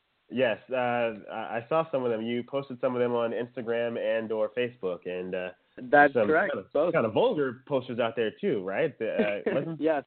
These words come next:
Speaker 1: wasn't someone dressed as a
Speaker 2: Sure.
Speaker 1: vagina or something?
Speaker 2: There was someone dressed as a vagina, yes. There were many phallic symbols out there. Um,
Speaker 1: Oh, boy.
Speaker 2: you know, healthy, healthy dose of everything for everyone.
Speaker 1: <laughs> Yes. Okay,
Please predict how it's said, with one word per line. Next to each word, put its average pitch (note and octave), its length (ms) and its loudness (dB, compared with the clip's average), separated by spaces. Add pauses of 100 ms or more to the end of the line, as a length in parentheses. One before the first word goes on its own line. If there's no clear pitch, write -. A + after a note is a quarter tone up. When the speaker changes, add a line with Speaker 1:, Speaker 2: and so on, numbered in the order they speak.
(160)
Speaker 1:
wasn't F#3 280 2
someone F#3 240 2
dressed D#3+ 240 0
as E3 60 -4
a C#3+ 40 -8
Speaker 2:
Sure. D3+ 100 2
Speaker 1:
vagina A2+ 420 -2
or D3+ 80 -6 (100)
something? E3 400 -10 (1000)
Speaker 2:
There G#3 140 6
was D4 200 2
someone B3 220 -6
dressed G3 220 -4
as F#3+ 160 -16
a F3+ 40 -12
vagina, D#3 680 -6
yes. D3 240 -4 (100)
There F#3+ 100 -2
were F3 180 0
many F3+ 500 -6
phallic E3 380 2 (160)
symbols D3 340 -2
out B2+ 220 -4
there. C#3+ 440 -2
Um, G3+ 100 -8
Speaker 1:
Oh, D#3+ 420 4
boy. E3 260 -8 (880)
Speaker 2:
you - 80 -6
know, E3+ 300 4
healthy, F#3+ 560 2 (240)
healthy A3 320 0
dose E3+ 260 0
of D#3 180 -8 (440)
everything D3+ 480 -6
for C3 80 -8
everyone. A2 500 -8 (480)
Speaker 1:
<laughs> B2+ 80 -2 (680)
Yes. B2 300 0 (680)
Okay, D3+ 300 2